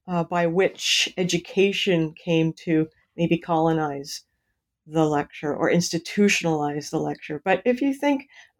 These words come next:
of, of course, the, one of the most famous examples, Ralph Waldo Emerson's lectures and the way that they've been described and what he was trying to do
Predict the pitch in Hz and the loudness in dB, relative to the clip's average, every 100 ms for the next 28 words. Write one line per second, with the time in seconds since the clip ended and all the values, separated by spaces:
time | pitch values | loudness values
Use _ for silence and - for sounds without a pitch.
0 | - 202 202 196 165 - 180 170 165 - | -4 0 2 0 -4 -6 2 2 2 -6
1 | 175 165 160 160 165 165 160 160 269 254 | 0 2 2 2 2 4 2 2 0 2
2 | 208 175 165 160 156 156 151 160 156 - | 0 -4 -4 0 0 -2 -2 0 0 0
3 | 151 151 151 - 196 202 185 - 156 151 | 0 0 -2 -2 0 2 0 -2 -4 -6
4 | - - - _ - 254 262 262 - 208 | -14 -20 -20 _ -4 4 4 4 -2 0
5 | 185 - - - 185 170 165 165 _ _ | 0 -2 -8 -2 2 2 0 -6 _ _
6 | _ - 196 180 208 220 220 208 185 - | _ -4 -4 -2 0 2 2 0 -4 -6
7 | 185 175 180 175 175 165 165 165 - 175 | 0 2 2 0 0 0 -2 -4 -6 0
8 | 160 156 151 156 160 - - 165 156 147 | 2 2 0 -2 -8 -12 -4 -2 -2 -4
9 | 214 _ _ _ _ 185 208 208 - 208 | -12 _ _ _ _ 2 2 2 -4 -2
10 | 214 180 170 - - 170 160 156 - 147 | 0 2 -2 -4 -2 0 2 0 -6 -12
11 | _ 185 190 185 180 | _ -4 0 2 2